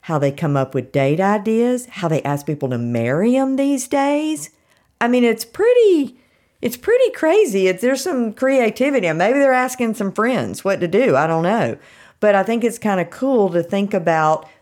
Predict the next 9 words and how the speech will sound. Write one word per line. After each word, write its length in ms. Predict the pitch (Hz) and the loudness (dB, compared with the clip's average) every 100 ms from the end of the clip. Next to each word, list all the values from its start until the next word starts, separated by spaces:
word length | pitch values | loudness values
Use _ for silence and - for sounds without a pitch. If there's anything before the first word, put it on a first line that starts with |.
| _ | _
figuring 600 | - 220 190 196 185 175 | -2 -2 0 -2 0 0
out 440 | 185 175 151 - | 0 0 0 -4
what 380 | 160 170 190 190 | -4 0 0 0
would 280 | 190 185 160 | 0 0 -2
she 720 | - - 202 180 160 160 151 _ _ _ | -10 -6 -2 -2 -4 -6 -10 _ _ _
like 540 | 151 160 160 170 175 - | -4 0 2 0 -2 -6
and 260 | 165 165 156 | -6 -6 -6
find 720 | - 160 156 156 151 147 143 _ _ _ | -4 0 0 0 0 -4 -8 _ _ _
interesting. 800 | 185 185 - 123 - 90 80 - | -6 -4 -6 -10 -10 -12 -12 -16